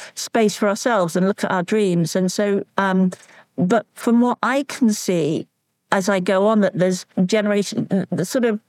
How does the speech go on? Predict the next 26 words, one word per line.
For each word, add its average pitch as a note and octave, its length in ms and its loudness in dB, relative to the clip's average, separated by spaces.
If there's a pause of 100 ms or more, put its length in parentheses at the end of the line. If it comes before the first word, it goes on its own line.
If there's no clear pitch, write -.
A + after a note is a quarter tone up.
(200)
people A#3+ 260 0
like G#3+ 220 2
you A3+ 180 2
are G#3 60 2
just F#3+ 340 -4
kind A3 240 0
of G#3 60 2
reinventing A3 840 2
what A3 220 2
it A3 120 -2
means A3+ 300 2
to B3+ 60 -2
be B3 120 0
sixty. D#4 500 -4 (460)
And A#3 120 2
I A#3+ 140 0
think B3 340 0 (140)
I A3 160 2
always C4 320 2
thought C4+ 360 0
that G3+ 120 0 (140)
sixties - 640 -2
and G#3+ 140 2
seventies A3 480 0
were G#3 100 2
this G3 320 0